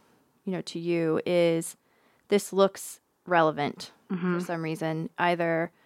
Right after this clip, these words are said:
Speaker 1: people that we've been wanting to talk to or connect with are likely to be here.
Speaker 2: Yeah.
Speaker 1: Or the presenter. I think that's a big thing. I definitely, a lot of these will have a presenter of some kind.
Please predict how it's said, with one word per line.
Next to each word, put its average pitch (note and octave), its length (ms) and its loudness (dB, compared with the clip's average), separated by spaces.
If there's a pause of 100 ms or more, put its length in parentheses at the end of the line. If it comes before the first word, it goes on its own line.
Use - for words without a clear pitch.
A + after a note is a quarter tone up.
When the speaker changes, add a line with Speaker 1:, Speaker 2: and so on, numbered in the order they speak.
(720)
Speaker 1:
people A#3 400 2
that G#3 160 4
we've F#3+ 200 0
been E3+ 180 -6
wanting A#3+ 280 6
to A#3+ 60 0
talk A#3 300 0
to A#3+ 120 -2
or A3 60 0
connect A3 420 -2
with A3 380 0
are F#3 100 0
likely F3 320 -2
to D3+ 80 -6
be A3+ 240 -2
here. G3+ 540 2
Speaker 2:
Yeah. F3 240 -4 (460)
Speaker 1:
Or F#3 640 6 (280)
the G3 120 -4
presenter. F3 680 0
I F#3+ 120 6
think A3+ 120 0
that's F#3+ 240 4
a F#3+ 60 -2
big E3+ 220 -4
thing. D#3 420 -6
I F#3 80 0
definitely, F#3+ 540 2
a F3+ 80 2
lot G3 200 6
of F#3+ 80 -2
these F3 220 -2
will F3+ 60 -6
have E3+ 160 0
a E3 60 -2
presenter D#3+ 640 -6
of D3+ 100 -4
some D3 280 -6
kind. E3 520 -4